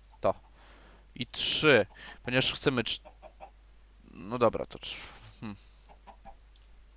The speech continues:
Weźmy więcej, bo widzę, że się tak to nie doliczę. Eee, trzy. To sobie zostawmy.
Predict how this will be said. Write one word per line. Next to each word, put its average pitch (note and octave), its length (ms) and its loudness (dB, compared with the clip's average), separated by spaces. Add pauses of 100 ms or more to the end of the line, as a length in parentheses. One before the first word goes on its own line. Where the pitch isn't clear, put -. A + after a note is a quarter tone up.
(380)
Weźmy G#2+ 320 -2
więcej, G#2 340 0
bo G2 140 -10
widzę, G2+ 180 -6
że G2+ 100 -6
się - 140 -4 (240)
tak - 180 4
to C3 100 -4
nie A2+ 120 0
doliczę. A2+ 320 2 (600)
Eee, A2+ 1120 8 (300)
trzy. A2+ 1600 -4 (3500)
To A2 100 -8
sobie G#2 280 -8
zostawmy. G#2 1040 -6